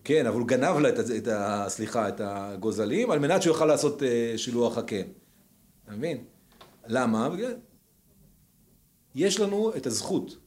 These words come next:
פעם ראשונה אחרי אלפיים שנה, לקיים את מצוות אהבת הגר. הגר והאזרח והתושב שבתוככם וכל הדברים האלה. ואני לא מתייחס עכשיו ברמה של איך פירשו את זה, עם כל הכבוד, באמת. אני לא מתיימר להיות, אה, רב או משהו כזה.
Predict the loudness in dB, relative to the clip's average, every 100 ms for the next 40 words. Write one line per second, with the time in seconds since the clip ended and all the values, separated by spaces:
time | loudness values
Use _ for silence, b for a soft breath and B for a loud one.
0 | _ -2 0 0 -2 -2 -2 -4 -6 -4
1 | -2 -4 -6 -10 -6 -4 -4 -6 -6 -8
2 | -10 -16 _ _ _ -10 -6 0 0 0
3 | -2 -4 -2 -2 -2 -4 -6 -6 -10 -12
4 | -18 _ _ _ _ _ _ _ _ _
5 | _ _ _ _ _ _ _ _ -14 -4
6 | -2 0 0 0 -2 -2 -8 -6 -6 -6
7 | -8 -12 -12 -10 -12 -10 -12 -10 -8 -6
8 | -6 -6 -4 -4 -6 -6 -8 -8 -10 -8
9 | -8 -8 -8 -12 -14 -12 -12 -10 -12 -12
10 | -16 -20 -14 -6 -6 -6 -8 -12 -12 -12
11 | -12 -16 -16 -12 -6 -6 -6 -10 -10 -8
12 | -6 -6 -6 -8 -8 -10 -20 -20 -16 -14
13 | -14 -16 -18 -20 -20 -20